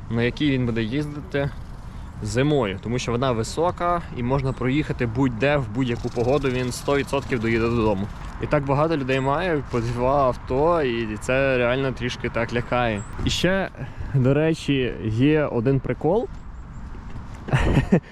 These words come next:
Ручка зимою, тут, ну, такі морози, що ручки зимою не працюють. Е, ну, мається на увазі на вулиці,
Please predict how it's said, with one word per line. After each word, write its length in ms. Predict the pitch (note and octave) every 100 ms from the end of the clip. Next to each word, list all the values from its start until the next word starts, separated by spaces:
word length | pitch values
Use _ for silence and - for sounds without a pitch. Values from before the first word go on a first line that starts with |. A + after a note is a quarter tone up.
| - - - D#3+ C#3
Ручка 600 | D#3 A3 G3 - A#2 A2+ G2+
зимою, 560 | C3 D3+ D#3+ E3+ C3
тут, 120 | C#3+ C3+
ну, 220 | G2 D3+ C#3
такі 220 | C3 D#3+
морози, 360 | C#3 D#3 F3
що 380 | E4 - B2+ A#2
ручки 320 | D3 E3+ C3
зимою 420 | A#2 A#2+ B2+ C#3 A#2
не 100 | A#2
працюють. 520 | B2 - D#3+ F3+ D3 - - - - -
Е, 40 | - G#2+ A2 G#2 G2+ F#2 G2
ну, 160 | B2
мається 440 | A2+ A2+ A2 - A2
на 80 | A2
увазі 260 | G#2+ A2
на 100 | A2+
вулиці, 540 | A#2 A2 A2+ A2 -